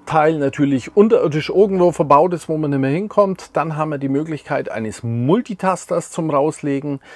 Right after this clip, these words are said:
eines Tasters, wo man dann dementsprechend ganz bequem von der Sitzkonsole aus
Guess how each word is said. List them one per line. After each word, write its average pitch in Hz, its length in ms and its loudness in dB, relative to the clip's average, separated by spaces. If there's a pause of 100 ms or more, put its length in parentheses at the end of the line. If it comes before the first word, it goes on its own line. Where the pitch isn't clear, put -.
(180)
eines 120 340 -6
Tasters, 165 580 -4
wo 143 80 -2
man 139 160 -2
dann 123 220 -2
dementsprechend 123 880 -8
ganz 143 240 -4
bequem 131 440 -4
von 131 160 -4
der 110 100 -2
Sitzkonsole 123 840 -6
aus 110 360 -4